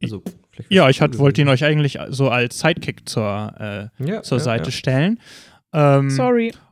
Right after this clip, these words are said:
Speaker 2: und einer von euch sollte den mit reinnehmen. <laughs> Aber es hat, es hat nicht sollen sein. Aber das ist auch schön. Das ist ja die, äh, Spontanität, die während der Geschichte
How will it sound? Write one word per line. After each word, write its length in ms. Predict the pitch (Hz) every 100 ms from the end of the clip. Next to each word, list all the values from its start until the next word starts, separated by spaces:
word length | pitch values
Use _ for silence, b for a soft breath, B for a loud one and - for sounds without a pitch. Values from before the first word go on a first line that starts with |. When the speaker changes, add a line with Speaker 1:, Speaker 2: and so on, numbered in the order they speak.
| _ _
Speaker 2:
und 280 | 156 135 139
einer 240 | 151 190 185
von 140 | 165
euch 160 | 170 160
sollte 260 | 165 160 151
den 180 | 156 151
mit 160 | -
reinnehmen. 600 | 127 120 113 104 104 107 -
<laughs> 840 | 139 - 165 - 185 175 - 160
Aber 220 | 156 147
es 160 | 135 -
hat, 180 | 135 - 175 190 185 165 123
es 260 | 120 - b b _
hat 180 | 156 -
nicht 280 | 147 - - _
sollen 500 | 131 123 120 120 127
sein. 500 | 113 - 95 95 98 B B
Aber 180 | - 165
das 140 | 202 190
ist 100 | 165
auch 220 | 196 170 -
schön. 400 | 147 - 117 135
Das 140 | 139 -
ist 160 | 139 -
ja 140 | 135
die, 260 | 127 127 127
äh, 260 | 127 117 123
Spontanität, 1000 | - 131 123 139 143 - 151 160 - -
die 320 | 131 131 131 - _ _
während 460 | 123 131 135 135 -
der 340 | 120 120 117
Geschichte 680 | 120 120 131 - - 107 -